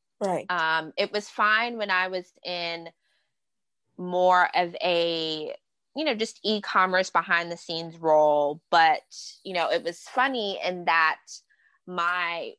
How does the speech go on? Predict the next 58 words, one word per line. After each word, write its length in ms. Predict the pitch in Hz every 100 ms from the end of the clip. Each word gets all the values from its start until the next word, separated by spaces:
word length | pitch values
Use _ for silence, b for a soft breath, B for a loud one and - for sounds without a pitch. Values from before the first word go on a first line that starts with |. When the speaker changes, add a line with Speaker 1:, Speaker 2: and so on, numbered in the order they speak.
| _
Speaker 2:
one 200 | 190 202
of 60 | 202
my 180 | 180
bosses, 560 | 170 160 156 175 - 143
I 100 | 170
was 80 | 185
actually 280 | 196 - 240
at 80 | 202
Victoria's 380 | 185 - 170 -
Secret 240 | 165 147
for 160 | - -
almost 360 | 165 170 160 -
nine 240 | 143 147
years. 320 | 139 107 - -
So 180 | 175 156
very, 380 | 165 175 190
very 540 | 202 170 165 160 151 -
long 400 | 160 147 147 151
time, 540 | 156 151 135 131 127 120 -
especially 640 | 160 - 175 - 180 170 233
Speaker 1:
Yeah. 120 | 240
Speaker 2:
in, 100 | 151
like, 240 | 147 151 _ -
millennial 800 | 165 156 156 156 147 143 143 -
speak. 460 | - - 143 143 -
It's 400 | - - - - -
kind 140 | 170
of 80 | 165
like 160 | 156 156
a 60 |
lifetime, 680 | 147 139 156 - 135 123 151 - B B -
most 200 | 208 240
of 120 | 403
my 120 | 480
Speaker 1:
Yeah, 120 | 554 - -
I 120 | 339
mean, 160 | 330
Speaker 2:
career. 40 | 302
Speaker 1:
I'm 200 | 311 330
sure 240 | - 381 403
you 160 | 403
saw 360 | - - 247 285
it, 140 | 381 254
like, 160 | 247
completely 680 | - 240 - - 269 269 247
mold, 580 | 214 180 185 330 349 180
like, 160 | 180 180
the 100 | 208
whole 260 | 226 233
company, 540 | 233 202 226 - 220 165
right? 360 | 165 175 349 403
Because 300 | - 277 269
I 80 |
remember 300 | 254 285 349
when 180 | 285 233
we 140 | 220 254
were 160 | 294
in 180 | 208 175